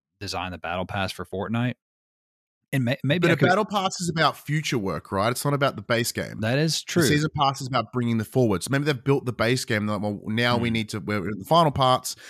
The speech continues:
Speaker 2: or in the back end. How do we keep this going moving forward? Let's
Speaker 1: That's a
Speaker 2: bring in
Speaker 1: good
Speaker 2: Carl
Speaker 1: point.
Speaker 2: that can help us moving forward." Like, if they were like, "Hey, we're bringing in someone to work on how we create multiplayer servers," yeah,
Speaker 1: Yeah.
Speaker 2: that's a problem, because you should have that down by now.
Speaker 1: Yeah, that's a really good point, actually.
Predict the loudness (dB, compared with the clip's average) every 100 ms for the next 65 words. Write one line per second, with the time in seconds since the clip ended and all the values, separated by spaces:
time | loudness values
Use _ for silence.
0 | -8 -2 0 0 2 2 2 -2 -2 -4
1 | -10 -20 -8 0 0 0 -4 -6 -4 -2
2 | -2 -2 -2 -6 -6 -6 -8 -2 0 2
3 | 2 0 2 0 0 -6 -4 -4 -2 -2
4 | -2 -4 -6 -4 -4 -6 -14 -20 _ -20
5 | -4 0 0 2 4 4 4 2 2 0
6 | 2 2 2 0 2 0 -2 -2 -4 -4
7 | -2 -2 -2 -2 -4 -4 -6 _ _ -6
8 | 0 2 2 -4 -2 0 0 -4 -10 -6
9 | -4 -6 -4 -2 -2 0 0 2 2 0
10 | -2 -12 -2 2 2 2 0 0 0 -4
11 | _ _ _ -6 0 2 2 2 2 0
12 | 0 0 0 -2 -8 -18 -20 -20 _ _
13 | _ -12 -8 -6 -6 -4 -2 2 4 6
14 | 4 0 -2 -2 -4 -6 -8